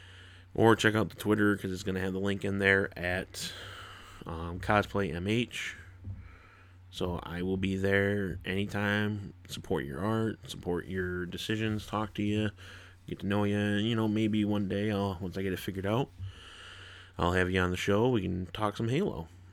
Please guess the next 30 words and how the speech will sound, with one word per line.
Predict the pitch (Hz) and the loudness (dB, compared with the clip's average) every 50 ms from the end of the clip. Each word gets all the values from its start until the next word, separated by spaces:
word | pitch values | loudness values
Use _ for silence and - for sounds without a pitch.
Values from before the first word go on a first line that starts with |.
| - - - | -18 -10 -4
Um, | 92 92 95 92 92 92 90 90 90 90 95 92 | 0 2 4 4 4 4 4 4 2 2 0 -2
I'd | 90 101 | 0 2
rather | 107 110 107 104 104 101 98 98 | 4 6 6 6 6 4 4 2
get | 87 - 107 - 95 | 0 0 0 0 0
the | - | -2
community | 95 - 107 117 165 196 156 101 98 95 98 | -2 0 4 6 6 8 6 6 4 4 4
in | 95 92 | 2 2
here | 95 98 101 | 2 2 2
than | 95 95 95 92 92 90 90 87 92 | 2 2 2 2 0 -2 -4 -6 -8
some | - - 98 95 | -8 -6 0 2
big | 101 104 92 | 2 2 2
names, | 92 92 95 104 123 123 | 0 0 0 0 -2 -2
but | - - 95 90 - - - - - | -2 -4 -4 -4 -4 -8 -12 -14 -10
at | 98 95 80 | -8 -8 -8
the | - | -6
same | - - 90 90 90 | -6 -6 -4 -4 -6
time, | 87 87 90 92 92 92 | -6 -6 -4 -4 -2 -4
what | 87 60 | -4 -6
you | 60 82 | -6 -8
gonna | 90 82 76 76 | -6 -6 -6 -4
do? | 87 98 98 92 82 76 67 - | -2 0 0 0 0 -2 -6 -8
I | - 67 | -10 -10
mean, | 78 80 82 80 73 65 - - - - - - - _ - - - - - - - - | -8 -8 -8 -8 -10 -10 -14 -16 -20 -20 -20 -20 -20 _ -20 -20 -20 -20 -20 -20 -14 -8
i-, | - | -6
if | - - - 95 92 - - | -6 -4 -4 -4 -4 -4 -6
you're | - 92 90 87 | -6 -4 -4 -4
doing | 82 95 95 95 92 | -4 -2 -2 -2 -2
any | 92 90 90 87 | -2 -2 -2 -2
of | 87 85 | -4 -4
that. | 85 82 82 - - | -4 -4 -6 -8 -10